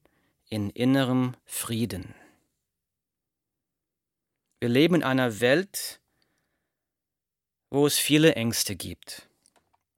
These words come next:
Manche haben Angst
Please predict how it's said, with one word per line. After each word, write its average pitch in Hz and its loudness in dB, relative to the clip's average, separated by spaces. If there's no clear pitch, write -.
Manche 151 2
haben 147 4
Angst - 0